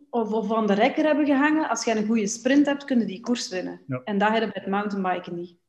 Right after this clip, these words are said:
Speaker 2: Want je hebt dan eerst de cross-country ontdekt, hè? Eh,
Speaker 1: Ja.
Speaker 2: en stilletjes aan de enduro, want je zit onder andere, eh, bij de Chris, Chris Hersens van M T B Clinics.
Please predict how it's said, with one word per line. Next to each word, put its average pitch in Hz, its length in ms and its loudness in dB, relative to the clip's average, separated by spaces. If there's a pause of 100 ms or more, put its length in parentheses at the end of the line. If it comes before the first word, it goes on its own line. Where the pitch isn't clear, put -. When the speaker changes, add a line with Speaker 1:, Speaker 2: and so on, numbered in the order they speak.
(680)
Speaker 2:
Want 127 260 -4 (680)
je 127 100 0
hebt 131 140 2
dan 131 140 -2
eerst 147 240 4
de 143 80 -2
cross-country 160 640 -2
ontdekt, 196 560 -4
hè? 139 160 -2 (460)
Eh, 123 360 0
Speaker 1:
Ja. 117 420 2
Speaker 2:
en 131 120 -2
stilletjes 143 400 2
aan 131 180 2
de 131 60 0
enduro, 123 420 2
want 160 180 -2
je 123 80 -6
zit 120 120 -2
onder 120 200 -4
andere, 117 640 -4
eh, 104 400 -8
bij 107 180 -8
de 101 140 -8
Chris, 131 240 -8
Chris 117 260 -10
Hersens 113 360 -10
van 113 180 -12
M 104 60 -14
T 113 120 -12
B 104 140 -10
Clinics. 123 560 -6